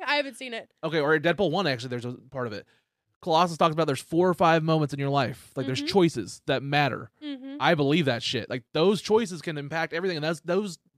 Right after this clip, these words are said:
Speaker 2: kind of, like, I don't look at people's, like, what they wear and like that. I go by what your choices are and who I know about you. That's how I decide if you're a good enough person and, like, if somebody I wanna associate with.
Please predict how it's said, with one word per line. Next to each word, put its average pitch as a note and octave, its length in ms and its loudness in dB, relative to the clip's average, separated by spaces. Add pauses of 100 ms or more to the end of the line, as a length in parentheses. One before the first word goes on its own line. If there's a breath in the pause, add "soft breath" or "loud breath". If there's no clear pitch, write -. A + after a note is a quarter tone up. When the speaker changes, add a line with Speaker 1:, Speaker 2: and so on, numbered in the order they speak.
(120)
Speaker 2:
kind G3 200 -6
of, - 60 -10
like, F#3 140 -2
I G3+ 100 0
don't B3+ 120 0
look A#3+ 100 0
at G#3 80 -8
people's, F#3 340 -6
like, D#3+ 320 -4 (720)
what C#3 160 -12
they B2 100 -6
wear C#3+ 420 -2
and D3 80 -4
like C#3+ 120 -8
that. C#3+ 240 -2
I D#3+ 140 -2
go G3 180 -4
by D#3 240 0
what C#3 260 -6
your D#3 140 -6
choices D3+ 360 -8
are D3 120 0
and C#3+ 100 -6
who D3 120 -4
I C3 100 -6
know C3 160 -6
about D3+ 240 -2
you. D#3+ 100 -4
That's D3+ 160 -4
how D#3+ 100 -4
I C#3+ 140 -2
decide C3 400 -4
if C3 140 -8
you're B2+ 120 -6
a A#2+ 60 -10
good B2 140 -6
enough A#2 260 -10
person A#2 240 -8
and, A#2 80 -10
like, A#2+ 120 -6
if A#2 80 -12
somebody C#3 180 -4
I - 20 -2
wanna B2 200 -4
associate G#2+ 420 -8
with. - 260 -18